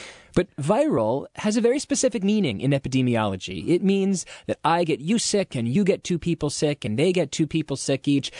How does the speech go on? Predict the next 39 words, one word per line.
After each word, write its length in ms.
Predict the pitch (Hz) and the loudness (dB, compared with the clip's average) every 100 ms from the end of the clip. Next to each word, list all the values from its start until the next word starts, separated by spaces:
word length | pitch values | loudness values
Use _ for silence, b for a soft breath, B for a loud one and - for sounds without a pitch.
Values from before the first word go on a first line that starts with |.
| B - | B -2
and 160 | 170 | 0
this 80 | 185 | 2
disease 560 | - 185 190 240 165 127 | 0 -2 0 0 0 0
spreads 540 | - - 214 202 143 | -4 0 2 2 0
over 200 | 156 156 | -2 0
many, 400 | 165 185 208 208 | 2 2 2 2
many, 280 | 196 175 175 | 0 0 2
many 280 | 175 170 165 | 2 2 0
generations 800 | 156 151 143 143 - 107 113 113 | 0 0 2 0 0 -2 -2 0
of 200 | 131 139 143 | 0 0 0
intimate 480 | 202 208 - 151 135 | 0 2 0 -2 -2
shares. 540 | - 175 143 92 - B B B - | -2 0 -2 -6 -10 B B B -2
But 120 | 180 | 2
there's 160 | 220 226 | 2 2
another 240 | 240 285 | 2 2
way 320 | 143 101 98 - | 2 0 -2 -2
that 100 | 131 | 0
information 560 | 123 123 113 110 110 | 0 0 0 0 -2
spreads, 500 | 101 - 92 156 214 | -2 0 0 2 0
and 220 | - 139 | 0 0
we're 60 | 143 | 0
participating 640 | 165 175 160 - 151 147 | 0 -2 -2 0 0 0
in 100 | 143 | 0
it 120 | 156 139 | 0 2
right 220 | 156 147 | 0 2
now. 380 | 202 202 95 95 | -2 -2 -4 -2
It's 240 | 139 - | -2 0
a 120 | 160 151 | 0 0
single 640 | - 220 262 147 123 170 B - | 2 0 2 2 2 0 B -8
source 380 | - 135 123 127 | 0 0 0 -2
of 80 | |
news 320 | 110 110 147 160 | 0 2 2 2
being 200 | 165 156 | 0 2
broadcast 540 | 151 170 170 165 - | 2 0 -2 -2 -2
to 100 | - | -2
many 260 | 185 208 220 | 0 2 0
people 400 | - 123 139 143 | 0 0 0 0
at 140 | 147 | 0
once. 420 | 147 220 175 - | 2 0 -2 -6